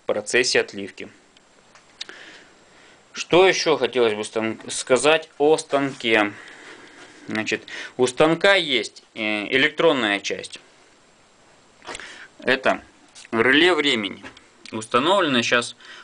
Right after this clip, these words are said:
шестьсот секунд. А, когда запускаю станок, время пошло. И через шестьсот секунд,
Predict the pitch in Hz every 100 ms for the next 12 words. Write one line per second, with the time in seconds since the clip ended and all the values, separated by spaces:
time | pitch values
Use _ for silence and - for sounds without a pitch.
0 | - - 120 - 175 - 131 - 101 -
1 | - _ _ _ _ _ _ _ - -
2 | - - _ - 101 98 - 120 135 165
3 | 151 - _ _ _ _ - 127 139 156
4 | 147 208 220 160 - 110 107 98 - -
5 | - - - _ _ _ _ _ _ _
6 | _ _ _ _ _ _ - _ _ -
7 | 117 165 190 - 117 - 104 98 - -
8 | - _ 123 123 160 151 147 - 156 147
9 | - 165 151 - 151 - 233 247